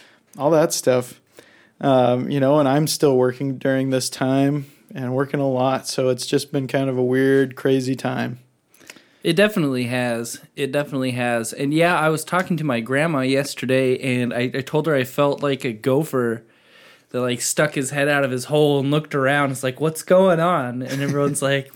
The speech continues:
Speaker 2: "We're just going, we're staying home, everyone's sick." And I'm like, "Oh, okay, I'll just keep doing what I was <laughs> doing."
Speaker 1: You didn't see Bill Murray as the gopher when you arose from the hole?
Speaker 2: Uh, just when I sleep.
Speaker 1: Uh,
Speaker 2: Just when I sleep.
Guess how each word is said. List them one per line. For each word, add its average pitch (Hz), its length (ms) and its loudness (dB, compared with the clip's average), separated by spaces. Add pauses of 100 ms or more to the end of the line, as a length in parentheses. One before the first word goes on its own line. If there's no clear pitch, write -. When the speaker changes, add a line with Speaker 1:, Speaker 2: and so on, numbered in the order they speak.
(420)
Speaker 2:
"We're 185 200 4
just 214 160 -2
going, 240 380 4
we're 226 80 0
staying 240 320 2
home, 240 260 4
everyone's 233 460 0
sick." 220 320 -4
And 180 80 -4
I'm 170 40 -6
like, 185 180 -2
"Oh, 208 180 4
okay, 196 220 2
I'll 175 140 4
just 165 320 -12 (460)
keep 190 260 2
doing 185 300 6
what 175 100 4
I 170 100 6
was 175 200 2
<laughs> 175 120 2
doing." 185 280 -4 (480)
Speaker 1:
You 156 180 2
didn't 151 260 4
see 151 220 2
Bill 143 260 4
Murray 139 400 2
as 147 160 2
the 139 100 -2
gopher 135 400 0
when 143 140 -2
you 135 160 0
arose 131 380 -2
from 135 180 -8
the 131 120 -4
hole? 143 260 -6 (280)
Speaker 2:
Uh, 214 340 4
just 214 340 -2
when 208 120 4
I 170 60 2
sleep. 143 500 -2 (300)
Speaker 1:
Uh, - 800 -14
Speaker 2:
Just - 240 -14
when 123 80 -6
I 110 60 -6
sleep. 107 320 -10